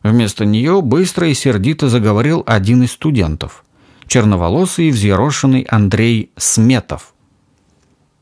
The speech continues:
«Конечно же, нельзя! Нельзя бросать живопись! Ну, конечно же, нельзя. Тут даже и речи быть не может. Кабы это обычные акварельки дамские были, птички да бабочки.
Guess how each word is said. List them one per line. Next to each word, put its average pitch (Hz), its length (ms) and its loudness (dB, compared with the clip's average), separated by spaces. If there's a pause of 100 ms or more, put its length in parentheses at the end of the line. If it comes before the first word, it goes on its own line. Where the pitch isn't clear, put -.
(520)
«Конечно 175 560 2
же, 175 160 -2
нельзя! 151 640 2 (440)
Нельзя 131 460 4
бросать 196 400 -2
живопись! 87 560 -4 (480)
Ну, 160 140 4
конечно 180 460 2
же, 190 100 2
нельзя. 95 440 0 (720)
Тут 147 220 2
даже 165 300 2
и 165 100 4
речи 247 300 0
быть 110 200 -2
не 104 100 2
может. 90 400 -2 (800)
Кабы 143 240 2
это 139 220 0
обычные 135 460 2
акварельки 147 500 0
дамские 107 480 0
были, 95 380 0 (360)
птички - 380 0
да 127 160 2
бабочки. 101 640 -2